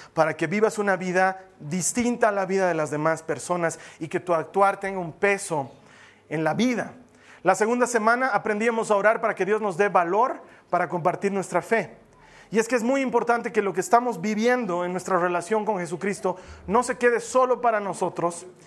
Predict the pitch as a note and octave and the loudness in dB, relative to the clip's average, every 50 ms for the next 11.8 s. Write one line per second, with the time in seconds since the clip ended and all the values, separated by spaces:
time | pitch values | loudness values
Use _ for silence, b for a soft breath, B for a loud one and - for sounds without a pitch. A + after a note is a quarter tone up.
0 | B B B - - G3 G#3+ A3 G#3+ A3 G#3+ G#3 G3 G#3+ A3 A3+ G#3+ F3 G3+ F#3+ | B B B -6 -2 0 0 0 2 2 2 2 2 2 2 0 0 0 2 2
1 | G#3 G#3 G#3 G#3 - F#3+ F3+ D#3 - - D#3+ C#3+ - - F3 D3+ C3+ A2 - - | 4 2 2 0 -2 -2 -4 -4 -2 -4 -4 -4 -2 -2 -2 -2 -4 -6 -12 -14
2 | - - B B B B B B B - F3 G3 - A3 - - B3 B3 B3+ B3 | -14 -16 B B B B B B B 0 0 0 2 0 0 2 2 2 2 0
3 | - A3+ A3+ B3 C4+ C#4 B3+ F3 A3+ G#3+ G#3+ A3+ A3 G#3 G3+ - A3 A3 A3 G#3+ | 0 0 0 0 0 0 -2 -2 -2 -2 0 0 0 -2 -2 0 0 -2 0 2
4 | G#3+ G#3 G#3 G#3+ G#3+ G#3+ G3+ G3 F3+ F3+ F3+ F#3 F#3 G3+ G#3+ G#3+ G#3 - G3 D#3+ | 2 2 2 2 2 0 -2 -2 -2 -2 -2 0 2 2 2 2 0 -2 -8 -8
5 | - - F#3 F3 E3+ E3+ E3+ D#3 B B B B B B B B B _ - B3 | -4 -2 -2 0 0 0 -2 -4 B B B B B B B B B _ -2 0
6 | C4+ B3 - C4 A#3 A3+ A#3 A#3 B3 A#3+ B3+ C4+ C4+ C4+ C4+ C4+ - - - F#3 | 0 2 2 2 2 2 0 0 0 0 2 2 2 2 0 -2 -4 -6 -4 -2
7 | F#3+ G3+ - - G#3+ G#3 G#3+ - B3 B3 A#3+ A#3+ A#3 A#3+ A3+ G#3+ A3 A3+ A3 A3 | -2 -2 0 -2 -4 -4 0 0 0 2 2 0 0 0 0 0 0 0 -2 0
8 | - - A#3 A3+ A3+ A3 G#3+ G3+ - - A3+ G#3+ G#3 G#3+ A3 A#3+ A#3 A3+ - G#3+ | 2 2 2 4 2 0 0 0 0 0 2 2 2 0 0 -2 -2 -2 -2 -2
9 | G#3 - G#3 A3 A3 - A#3 F#3+ - A3 - G#3+ F#3+ F#3+ G3 F#3+ G#3 G#3+ G#3 F#3 | 0 2 2 2 0 0 -2 -4 -2 -2 0 0 2 2 2 2 2 0 2 2
10 | G#3 G3 G3+ F3+ F3 - G#3 G3 G3 F#3+ F3 F3+ F3 F3 E3 - F3 - F3 E3+ | 2 2 2 0 0 2 2 2 2 2 0 -2 -2 -4 -4 -4 -2 -2 0 2
11 | F3 F#3 F#3 D#3 F3 F3 F3 F#3+ F3+ D3 A#2+ A2+ - - - | 2 2 2 2 0 0 0 0 -2 -4 -6 -8 -10 -14 -16